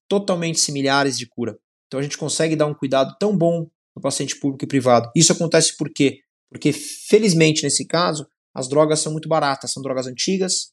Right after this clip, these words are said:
e que são a-, e, e que são muito ativas. E que a gente sabe que, infelizmente, nos outros tumores a gente tem um impacto muito importante em quem é tratado no cenário público versus privado por acesso a tratamento que é muito pior.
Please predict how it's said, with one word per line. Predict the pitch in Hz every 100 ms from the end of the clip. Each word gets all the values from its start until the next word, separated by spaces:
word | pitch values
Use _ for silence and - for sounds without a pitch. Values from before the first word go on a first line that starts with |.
| _ -
e |
que | -
são | 165 156
a-, | 151 -
e, | 143 151
e |
que | 143
são | 151
muito | 147 151 147
ativas. | 160 165 - 147 110 107 - - _ _ -
E | 156
que | 165
a |
gente | 156 151
sabe | - 151 147
que, | 147
infelizmente, | 143 127 139
nos | 127
outros | 131 -
tumores | 131 139 131
a |
gente | 123 -
tem | 127
um | 127
impacto | 123 120 120 123
muito | 117 123 151 170 147
importante | - 117 120 123 - 110
em |
quem | 117
é | 113
tratado | 117 - 110 107
no | 104
cenário | - 110 104 101 _ _
público | - 120 110 110
versus | 104 - -
privado | 165 123 123 131 - _ -
por | 147
acesso | 127 - - 120 123 120
a |
tratamento | 107 107 101 101 110 107
que | 110
é |
muito | 104 98 98
pior. | - 90 -